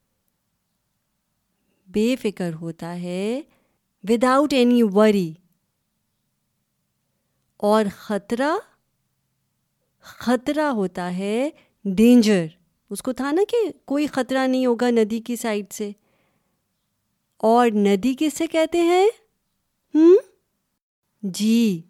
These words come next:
ندی ہوتی ہے اسٹریم۔ اور شکاری نے کیا یوز کیا تھا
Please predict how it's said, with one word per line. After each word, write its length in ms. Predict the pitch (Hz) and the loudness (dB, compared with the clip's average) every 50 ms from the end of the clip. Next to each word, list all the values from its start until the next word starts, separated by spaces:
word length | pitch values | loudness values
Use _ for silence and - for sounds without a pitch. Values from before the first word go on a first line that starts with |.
| _ _ 196 | _ _ -4
ندی 400 | 190 196 202 202 185 226 247 226 | 0 0 0 0 0 0 0 0
ہوتی 420 | 214 208 196 196 226 226 208 214 | 2 2 0 0 -2 -4 -4 -2
ہے 180 | 240 254 277 294 | -2 0 0 0
اسٹریم۔ 760 | 285 - - - _ - - 277 285 285 277 262 220 180 165 - _ _ _ _ _ _ _ _ _ _ _ _ _ _ _ _ _ _ _ _ _ _ _ _ _ | -2 -4 -10 -12 _ -4 0 2 4 6 6 6 6 4 0 -4 _ _ _ _ _ _ _ _ _ _ _ _ _ _ _ _ _ _ _ _ _ _ _ _ _
اور 260 | - - 220 233 254 | -4 0 2 2 2
شکاری 580 | 247 - - 269 262 - 247 233 233 233 285 302 | 2 0 -2 -4 -4 -2 -2 -2 0 0 0 0
نے 160 | 302 311 311 | 0 0 -2
کیا 300 | 294 - - 302 320 359 415 415 403 | -4 -4 -4 -2 0 0 0 2 2
یوز 280 | 359 339 330 - - | 2 0 0 -2 -6
کیا 280 | - - 285 269 262 247 247 | -6 -4 -2 -2 -2 -2 -2
تھا 260 | 240 247 233 220 214 | -4 -4 -4 -4 -6